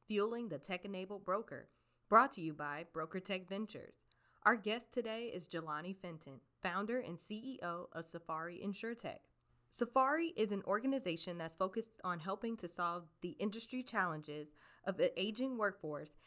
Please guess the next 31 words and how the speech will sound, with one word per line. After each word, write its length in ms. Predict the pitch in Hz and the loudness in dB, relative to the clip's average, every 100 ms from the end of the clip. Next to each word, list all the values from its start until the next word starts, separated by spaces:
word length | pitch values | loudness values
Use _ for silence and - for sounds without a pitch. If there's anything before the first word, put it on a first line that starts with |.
| - - | -8 0
and 160 | 190 | 0
diversifying 720 | 170 180 220 226 214 196 196 202 | 4 6 6 4 -4 -4 -2 -2
the 140 | 185 | -2
insurance 500 | 175 165 226 240 214 - | -2 -4 -2 0 -2 -4
industry, 600 | 170 151 156 165 160 160 | -6 -6 -8 -8 -8 -4
as 160 | 175 180 | -2 0
well 220 | 180 185 | 0 0
as 140 | 190 175 | -2 -6
incorporating 760 | 185 214 214 185 170 165 165 160 | -6 -6 -6 -4 -4 -6 -10 -6
D 80 | 196 | -6
E 300 | 190 190 - | -6 -8 -6
I 320 | 160 147 139 - | -4 -6 -8 -10
into 260 | 170 - | -10 -8
their 200 | 160 165 | -8 -8
makeup. 420 | 175 151 - - _ _ _ _ - | -8 -10 -12 -14 _ _ _ _ -10
Thanks, 300 | 330 370 - 202 | -10 -10 -6 -4
Jelani, 420 | 170 165 175 196 | -2 -4 -4 -2
for 120 | 196 | -2
talking 360 | 196 208 208 160 | 0 -2 -4 -4
with 140 | 147 | -2
us 160 | 147 - | -4 -2
today. 460 | 156 143 131 170 - _ _ _ _ _ - | -4 -2 -2 -4 -12 _ _ _ _ _ 0
How 220 | 262 320 | 2 2
important 500 | 339 - 240 233 233 | 0 4 4 4 -2
is 180 | 180 180 - | -2 -2 -4
D 300 | 185 196 190 | -6 -4 -2
E 40 | |
I 360 | 165 165 160 160 | 0 2 0 0
in 80 | 165 | -2
the 160 | 170 143 | -4 -4
insurance 460 | 165 - 247 214 | -4 -2 0 0